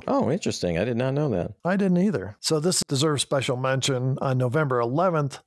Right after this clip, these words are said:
Speaker 2: while on board the carrier, the U S S Enterprise, for Veterans Day, U S President Johnson appealed to the North Vietnamese to come to the negotiation table to search for a peaceful solution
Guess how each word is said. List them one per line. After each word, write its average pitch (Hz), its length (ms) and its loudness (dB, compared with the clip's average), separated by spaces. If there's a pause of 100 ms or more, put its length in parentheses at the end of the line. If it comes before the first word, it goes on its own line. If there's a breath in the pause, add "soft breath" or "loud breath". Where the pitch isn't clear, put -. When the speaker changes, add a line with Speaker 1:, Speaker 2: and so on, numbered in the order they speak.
Speaker 2:
while 135 240 2
on 123 220 0
board 135 380 0
the 120 100 -2
carrier, 160 520 2
the 123 120 -2
U 131 320 2
S 127 240 0
S 120 340 0
Enterprise, 131 960 0
for 107 200 -2
Veterans 123 580 0
Day, 117 480 0
U 147 240 2
S 151 160 0
President 131 680 -2
Johnson 147 580 0
appealed 139 600 0
to 135 500 2
the 127 100 0
North 151 480 0
Vietnamese 143 1040 2
to 135 180 0
come 160 380 0
to 139 120 0
the 123 80 -4
negotiation 143 800 0
table 120 260 -2
to 113 140 -2
search 156 340 0
for 117 220 -2
a 107 60 -2
peaceful - 440 0
solution 135 680 0